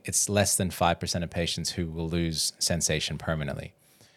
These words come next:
Most of the time, they get hypersensitivity. So it's actually the opposite of what you might think.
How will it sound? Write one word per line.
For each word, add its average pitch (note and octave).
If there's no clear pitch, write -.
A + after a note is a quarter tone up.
Most A2
of A2
the G2+
time, F2+
they F2
get F2
hypersensitivity. -
So -
it's F2
actually F#2+
the -
opposite E2+
of D2+
what E2+
you F2
might E2
think. -